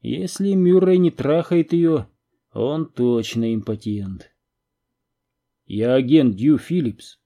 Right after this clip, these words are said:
Меня ожидает Мюррей». «Конечно, агент. Проходите, пожалуйста». Еще раз улыбнувшись, сказала рыжеволосая.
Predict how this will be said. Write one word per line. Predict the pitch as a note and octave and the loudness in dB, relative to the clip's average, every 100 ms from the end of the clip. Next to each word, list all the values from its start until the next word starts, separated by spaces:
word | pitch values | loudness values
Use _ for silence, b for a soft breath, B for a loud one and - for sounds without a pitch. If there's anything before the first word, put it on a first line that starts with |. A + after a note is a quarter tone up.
| _ - | _ -6
Меня | B2 D#3 C#3 | 0 2 2
ожидает | A#2 D3+ C#3 G#2+ | 2 2 2 2
Мюррей». | B2+ D#3+ A2+ F#2 D2+ _ _ _ _ _ _ | 0 0 -2 -8 -16 _ _ _ _ _ _
«Конечно, | - D#3+ A3 G3+ - F3 | -4 2 2 2 0 0
агент. | F3 F3 E3+ C#3 - _ | 2 2 2 0 -8 _
Проходите, | - F#3 B3 A3 C#3 | -8 -2 2 2 0
пожалуйста». | C#3 A#2 C3 A2+ G#2 - F2 _ _ _ _ _ _ _ _ | -2 0 0 0 -4 -14 -18 _ _ _ _ _ _ _ _
Еще | F#2 G#2 C3 - D3 | -10 -4 -4 0 0
раз | B2 - | 0 -2
улыбнувшись, | A#2 A2 F#2+ D#3+ F#3 - E3+ - | -2 -2 -2 -4 -4 -6 -8 -8
сказала | - B2 G#2+ A#2+ A2+ | -4 -4 -2 -2 -2
рыжеволосая. | A#2 G2+ A#2 B2+ A2+ G2 - F2 D2+ | -4 -4 -4 -4 -6 -8 -16 -18 -20